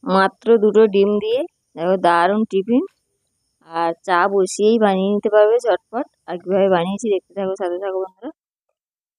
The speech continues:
নমস্কার বন্ধুরা, না ব্লগ এবং রান্নাতে তোমাদের সবাইকে স্বাগত। আর আমি এই টিফিন বানানোর জন্য নিয়েছি দুটো ডিম। আর ডিম দুটো ভালো করে আমি সেদ্ধ করে নিয়েছি।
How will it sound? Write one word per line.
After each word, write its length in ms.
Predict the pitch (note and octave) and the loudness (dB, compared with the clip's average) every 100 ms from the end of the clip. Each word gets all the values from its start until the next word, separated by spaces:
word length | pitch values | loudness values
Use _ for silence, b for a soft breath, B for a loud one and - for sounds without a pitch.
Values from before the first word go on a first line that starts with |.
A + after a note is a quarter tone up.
| _ _ _ | _ _ _
নমস্কার 340 | G3 G#3+ - G#3+ | -2 -2 2 4
বন্ধুরা, 340 | G#3+ G#3+ A3 G#3 G3+ G3 | 4 4 4 2 0 -4
না 120 | F#3+ F#3+ | -4 0
ব্লগ 240 | F#3+ G3 G#3+ | 2 2 2
এবং 180 | F#3 F3 | 0 0
রান্নাতে 320 | E3+ F3+ E3+ | -2 -4 -8
তোমাদের 280 | F3+ E3+ F3 | -14 -10 -6
সবাইকে 400 | G#3+ G3 G#3 G#3+ | -4 0 0 0
স্বাগত। 440 | A3 G#3+ G#3 A3 B3+ D#4 - _ _ _ _ _ - | 0 2 2 2 0 -4 -6 _ _ _ _ _ -8
আর 140 | E3+ | -4
আমি 180 | F3 F#3+ G3+ | -2 -2 -4
এই 80 | - | -4
টিফিন 280 | F#3 G3 G3 | -4 -2 0
বানানোর 360 | F#3+ F#3+ F#3+ | 0 0 -4
জন্য 180 | G3 G3+ A#3+ B3 | -4 -6 -8 -8
নিয়েছি 340 | F#3+ F3+ F3+ | -12 -14 -12
দুটো 220 | E3+ E3+ E3+ | -8 -4 -4
ডিম। 220 | F#3 G#3+ D#4+ - - | -2 -4 -4 -14 -8
আর 120 | D#3 | -6
ডিম 180 | D#3+ F3+ G3 | -2 -2 0
দুটো 180 | G3+ G3 | 0 2
ভালো 200 | G3 F3+ | 4 2
করে 180 | F#3 F#3 | 0 0
আমি 140 | F#3 G3 | -2 -4
সেদ্ধ 220 | E3 E3 G3+ | -8 -6 -4
করে 180 | G3+ F#3+ | -2 -2
নিয়েছি। 340 | F#3 F#3 - | -4 -8 -6